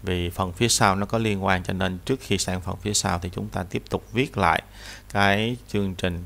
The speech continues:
tức là đi viết lại chương trình cho cái mạch reducer theo một cái dạng khác. À, chúng ta cũng có thể sử dụng một cái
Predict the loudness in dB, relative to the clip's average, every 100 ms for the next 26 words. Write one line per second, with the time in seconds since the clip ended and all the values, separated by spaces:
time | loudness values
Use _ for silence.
0 | -8 -4 -2 0 0 2 0 0 -2 -2
1 | -4 -2 -2 -2 -4 -4 -4 -4 -4 -4
2 | -4 -4 -2 0 0 0 2 2 0 -2
3 | 0 0 -2 -2 -2 -2 -4 -20 -20 -20
4 | -20 -20 -18 -18 -18 -18 -8 0 2 8
5 | 8 8 2 6 4 6 4 4 6 6
6 | 6 4 2 2 0 0 0 0